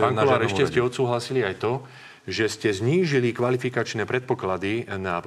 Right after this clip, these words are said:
Speaker 1: obsadzovanie týchto pozícií, lebo ich nemáte dostatok. Z druhého stupňa vysokoškolského vzdelania ste urobili prvý stupeň vysokoškolského vzdelania pri triedách sedem, osem a deväť v štátnej správe.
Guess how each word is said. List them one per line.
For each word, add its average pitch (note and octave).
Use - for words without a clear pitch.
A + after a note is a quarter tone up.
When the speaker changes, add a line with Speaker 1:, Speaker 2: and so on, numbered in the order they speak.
Speaker 1:
obsadzovanie G#2
týchto G2+
pozícií, G2
lebo G2+
ich A2+
nemáte A2
dostatok. F2
Z F2+
druhého C#3
stupňa C3
vysokoškolského A#2
vzdelania A2+
ste A2
urobili G#2
prvý A#2+
stupeň F#2+
vysokoškolského F#2
vzdelania F#2+
pri F2+
triedách G2+
sedem, A#2+
osem G2+
a G2
deväť G#2+
v F#2
štátnej F#2
správe. F#2+